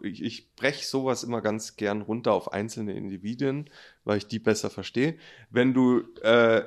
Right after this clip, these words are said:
jemanden triffst, der seit zwanzig Jahren an eine Sache glaubt und dafür kämpft und dann, äh, in den, im letzten Jahr eigentlich aus dem Kontext, aus den Umständen, äh, die vernünftige Position eingehen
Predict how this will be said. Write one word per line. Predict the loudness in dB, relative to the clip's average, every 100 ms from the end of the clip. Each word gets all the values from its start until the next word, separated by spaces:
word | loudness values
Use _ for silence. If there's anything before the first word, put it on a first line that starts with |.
| 0
jemanden | 2 2 0 2
triffst, | 2 4
der | 2 4
seit | 2 4
zwanzig | 2 2 -2 0
Jahren | 2 4 4 2
an | 0 2
eine | 2 2
Sache | 0 0 0
glaubt | 2 2 2 0
und | 0
dafür | 0 0
kämpft | -2 0 0 -2 -8
und | -4 0
dann, | 0 -2 -8 -16 -20 _ 4
äh, | 8 8 8 8 6 4 2
in | 2 4
den, | 2 2
im | 2 4
letzten | 4 2 0 0 4
Jahr | 6 6 6 4 4
eigentlich | 4 4 0 -4 0
aus | 2 2
dem | -2
Kontext, | -2 0 0 -2 0
aus | -2 -2
den | -4
Umständen, | -2 -4 0 0 -2 -4 -4 -6 -14 _ _ -20 -20 _ -8
äh, | -6 -8
die | -4 0 4
vernünftige | 4 6 4 4 4 4
Position | 2 -12 2 4 4 4 6 6 4
eingehen | 4 4 4 2 4